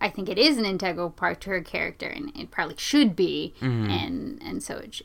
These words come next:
Speaker 1: it maybe should have been done better, or, yeah, maybe my views of it are, are colored more by being a kid when it, when it came out.
Speaker 2: No, I, I think you're right, because her arc in episode two is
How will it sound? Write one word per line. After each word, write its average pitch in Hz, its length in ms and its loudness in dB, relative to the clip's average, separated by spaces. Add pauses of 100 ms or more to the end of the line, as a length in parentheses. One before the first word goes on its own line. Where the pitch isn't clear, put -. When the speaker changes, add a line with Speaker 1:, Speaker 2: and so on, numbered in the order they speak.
Speaker 1:
it - 180 -6 (180)
maybe 190 300 -4
should 190 180 -8
have 175 80 -6
been 175 180 -4
done 170 280 -4
better, 165 460 -2
or, 170 320 0
yeah, 190 340 -6
maybe - 460 -8
my - 380 -8 (200)
views 214 420 6
of 175 200 -2
it - 160 -4
are, - 120 -6
are - 160 0
colored - 420 -6
more - 200 -8
by - 280 -10 (100)
being - 220 -10
a - 40 -10
kid - 320 -12
when - 180 -10
it, - 160 -14 (220)
when - 420 -10
it - 160 -12
came - 220 -8
out. 143 260 -8
Speaker 2:
No, 202 100 0
I, 175 220 4
I - 80 0
think 220 140 -6
you're 165 120 2
right, 139 260 4
because 113 500 -2 (240)
her 120 720 10 (580)
arc 139 220 10
in 123 100 0
episode 107 360 -2
two 135 380 2
is 101 460 -2